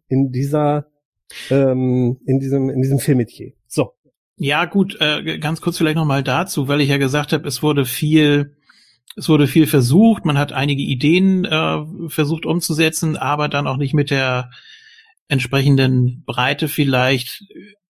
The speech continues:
Speaker 2: Da wär eine Serie nicht schlecht gewesen, ne? Dass du dich auch so ein bisschen mit der,
Speaker 1: Ja.
Speaker 2: äh,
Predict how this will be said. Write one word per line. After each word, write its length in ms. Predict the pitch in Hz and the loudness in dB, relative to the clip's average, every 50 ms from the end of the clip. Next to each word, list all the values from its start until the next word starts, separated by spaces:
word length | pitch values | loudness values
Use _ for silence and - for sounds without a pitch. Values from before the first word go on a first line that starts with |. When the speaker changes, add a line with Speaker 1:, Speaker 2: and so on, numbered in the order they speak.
| _ _ _ _ _ | _ _ _ _ _
Speaker 2:
Da 240 | 202 180 185 190 190 | -4 -2 0 2 2
wär 80 | 226 226 | 4 4
eine 160 | 226 233 220 | 4 4 4
Serie 440 | 190 226 233 226 190 147 120 107 104 | 4 4 4 4 4 2 2 0 0
nicht 140 | 110 107 | -4 -6
schlecht 280 | - - 107 104 - - | -6 -8 -8 -8 -8 -10
gewesen, 460 | 117 101 101 95 95 92 - 104 - _ _ _ _ _ _ _ _ _ | -10 -8 -6 -6 -8 -8 -10 -16 -20 _ _ _ _ _ _ _ _ _
ne? 200 | 180 208 262 269 | 0 0 0 0
Dass 180 | - 160 - - | 0 -2 -2 -2
du 80 | 185 160 | -2 -2
dich 160 | 160 143 151 | -2 -2 -2
auch 100 | 151 131 | -4 -2
so 120 | - 156 | -2 0
ein 80 | 143 139 | 0 0
bisschen 300 | 143 135 - - 135 131 | 0 -2 -2 -2 -2 0
mit 180 | 131 123 123 | 0 0 0
der, 420 | 127 117 110 107 101 107 - - _ _ _ 98 95 - - - - - - - | 0 0 0 0 -2 -2 -4 -6 _ _ _ -16 -16 -14 -16 -18 -20 -20 -12 -8
Speaker 1:
Ja. 300 | 175 143 143 135 123 123 | -6 -4 -2 -2 -2 -2
Speaker 2:
äh, 60 | 123 | -2